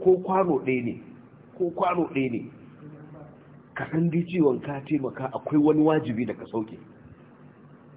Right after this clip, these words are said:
Amma kar ya zamanto salin alin. Muna gani, mu muna gani. Don mu inda muke shiga, su ba sa iya shiga. Kuma mu abin da yake zuwa gaban mu baya iya zuwa gaban su. Saboda haka muna ganin yadda al'umma suke a takure.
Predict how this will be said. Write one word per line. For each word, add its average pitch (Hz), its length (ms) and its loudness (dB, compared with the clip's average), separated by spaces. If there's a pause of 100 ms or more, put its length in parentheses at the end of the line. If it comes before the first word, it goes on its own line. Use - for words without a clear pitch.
(640)
Amma 117 240 -2
kar 160 180 -2
ya 147 140 4
zamanto 120 600 -2 (580)
salin 117 420 0
alin. 98 280 -4 (120)
Muna 135 320 2
gani, 98 300 -6
mu 120 180 -2
muna 170 220 0
gani. 87 240 -4 (720)
Don 117 120 0
mu 147 180 2
inda 160 200 2
muke 135 260 -2
shiga, 110 360 0 (200)
su 127 120 -2
ba 135 180 2
sa 120 80 -2
iya 101 220 -4
shiga. 80 260 -14 (600)
Kuma 135 160 2
mu 156 120 4
abin 151 200 2
da 139 60 2
yake 139 200 -2
zuwa 131 200 2
gaban 113 260 -2
mu 131 120 -2
baya 120 300 2
iya 113 140 -4
zuwa 92 160 -4
gaban 85 320 -12
su. - 100 -20 (680)
Saboda 135 220 2
haka 139 160 -4
muna 135 260 0
ganin 117 260 0
yadda 104 260 -2
al'umma 90 380 -8
suke - 300 -18
a 87 60 -10
takure. 110 540 -2